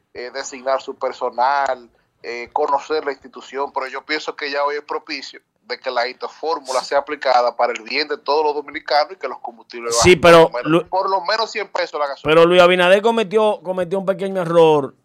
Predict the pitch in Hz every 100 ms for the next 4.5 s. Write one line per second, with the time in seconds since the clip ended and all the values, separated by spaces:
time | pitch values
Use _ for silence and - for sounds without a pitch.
0 | _ - 147 151 147 160 175 175 170 170
1 | 156 156 151 165 160 151 147 131 117 _
2 | _ _ _ _ 120 127 135 120 156 175
3 | 175 151 151 175 170 160 143 135 123 131
4 | 131 120 110 85 _